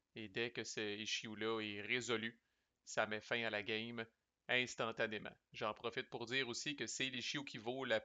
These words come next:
le plus cher individuellement en termes de nombre de points de victoire. Là, on voit qu'elle vaut sept points de victoire.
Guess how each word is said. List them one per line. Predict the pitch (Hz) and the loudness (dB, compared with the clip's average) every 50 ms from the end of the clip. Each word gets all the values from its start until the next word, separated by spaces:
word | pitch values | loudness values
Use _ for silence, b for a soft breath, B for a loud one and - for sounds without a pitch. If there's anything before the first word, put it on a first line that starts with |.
| - _ _ - | 0 _ _ -14
le | 127 123 113 | -6 -6 -6
plus | - - - 131 127 | -6 -6 -10 -8 -4
cher | 120 - - 135 123 127 139 143 139 135 127 117 120 | -2 4 8 8 10 10 8 6 6 4 4 2 2
individuellement | 120 120 117 123 127 123 135 139 117 - 131 127 117 113 107 117 131 135 | 0 0 -2 -8 -10 -8 -10 -10 -6 0 2 2 2 2 2 -2 -2 -2
en | 117 | 0
termes | - 131 117 120 123 | 2 0 0 0 0
de | 107 113 110 | -4 -2 -2
nombre | 113 113 120 123 117 | -2 -2 -4 -4 -6
de | 113 110 | -6 -4
points | - 123 113 113 | -4 -4 -6 -6
de | 107 | -6
victoire. | - 110 - - 120 120 127 147 139 | -10 -12 -8 -4 -2 0 0 0 -2
Là, | 120 113 | -4 -4
on | 110 | -4
voit | 104 117 113 | -4 -4 -2
qu'elle | - 117 107 | -2 -4 -4
vaut | - 117 | -4 -6
sept | - - - 135 127 - - - - b b b b b b b b b b - | -6 -4 0 0 0 0 -2 -20 -20 b b b b b b b b b b -4
points | - 127 117 117 | 0 0 0 0
de | 117 | 0
victoire. | 110 110 - - 120 117 120 135 143 147 139 127 | -6 -8 -6 0 4 6 8 8 6 4 2 -2